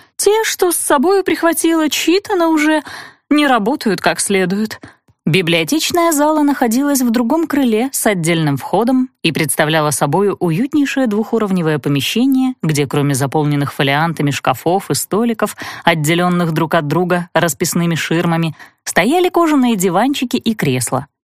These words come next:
Посетителей, кроме Ивана, со спутницей не было. Шароклякина кивнула служителю, кряхтя устроилась в кресле у окна. «Присаживайтесь, Иван Иванович.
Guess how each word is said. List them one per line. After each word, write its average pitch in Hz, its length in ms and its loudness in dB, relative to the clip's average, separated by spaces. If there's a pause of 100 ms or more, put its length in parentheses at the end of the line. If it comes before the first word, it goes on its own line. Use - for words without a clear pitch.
(120)
Посетителей, 208 680 0
кроме 175 360 0
Ивана, 220 640 2
со - 220 -2
спутницей 233 640 -2
не 214 240 2
было. 254 240 0 (320)
Шароклякина 262 640 0
кивнула 202 400 0
служителю, 247 640 0 (260)
кряхтя 196 500 -2 (100)
устроилась 339 580 0
в - 80 -14
кресле 190 420 0
у 165 100 2
окна. 139 400 -2 (720)
«Присаживайтесь, 165 1000 0
Иван 214 340 2
Иванович. 151 580 -4